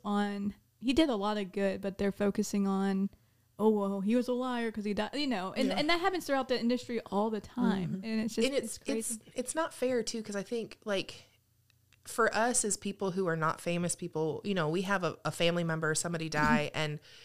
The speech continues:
Speaker 3: it's an instant mourning.
Speaker 1: Yeah.
Speaker 3: We have that. We don't have to worry about it making national news. I mean, unless your family member that died was, like,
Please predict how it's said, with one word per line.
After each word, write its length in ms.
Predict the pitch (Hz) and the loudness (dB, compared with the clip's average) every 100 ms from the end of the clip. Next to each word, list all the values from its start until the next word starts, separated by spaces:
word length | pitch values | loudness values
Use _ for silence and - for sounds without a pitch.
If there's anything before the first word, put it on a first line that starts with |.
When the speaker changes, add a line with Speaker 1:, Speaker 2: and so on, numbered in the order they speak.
| - - - - | -20 -20 -20 2
Speaker 3:
it's 180 | 196 196 | 2 4
an 80 | - | 2
instant 480 | 180 190 - 180 165 | 2 0 0 0 2
mourning. 540 | 160 147 120 73 175 | 2 2 0 -4 -8
Speaker 1:
Yeah. 80 | - - | -10 -14
Speaker 3:
We 180 | 277 190 | -6 -4
have 340 | - 170 160 | 0 2 2
that. 320 | - 113 117 - | 0 -2 -2 -6
We 160 | 185 | -4
don't 200 | 190 190 | 0 0
have 200 | - 175 | 0 -6
to 100 | - | -4
worry 220 | 170 160 160 | -2 0 2
about 220 | 156 151 | 0 0
it 80 | 143 | -2
making 320 | 151 165 160 | -4 -4 -2
national 380 | 139 143 165 147 | -2 -2 -4 -4
news. 420 | 147 143 147 147 | -2 -2 -2 -2
I 80 | 143 | 0
mean, 240 | 147 143 - - _ | 0 -2 -6 -18 _
unless 400 | 165 160 151 - | -4 -2 0 0
your 260 | 156 147 143 - _ _ - | -2 -2 -4 -16 _ _ -4
family 260 | 156 156 | -2 0
member 240 | 147 143 147 | -2 -2 -2
that 140 | 139 | -2
died 300 | 139 135 143 | 0 0 0
was, 140 | 139 - | -4 -2
like, 260 | 135 127 | -2 -2